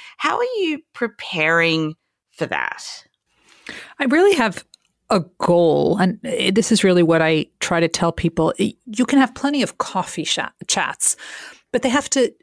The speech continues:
Speaker 2: there has to be a goal of the conversation. Is there something that you want to learn? If it's someone who you, you're meeting with them, not as a catch-up, but you're meeting with them for a mentoring discussion.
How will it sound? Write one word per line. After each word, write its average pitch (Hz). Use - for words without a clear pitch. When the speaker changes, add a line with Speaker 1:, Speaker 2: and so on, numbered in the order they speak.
Speaker 2:
there 254
has -
to 294
be 226
a 170
goal 175
of 175
the 180
conversation. 156
Is -
there 240
something 330
that 226
you 196
want 180
to 190
learn? 160
If 254
it's 339
someone 190
who 190
you, 170
you're 190
meeting 247
with 202
them, 190
not 226
as 285
a 180
catch-up, -
but 196
you're 196
meeting 196
with 175
them 170
for -
a 180
mentoring 170
discussion. -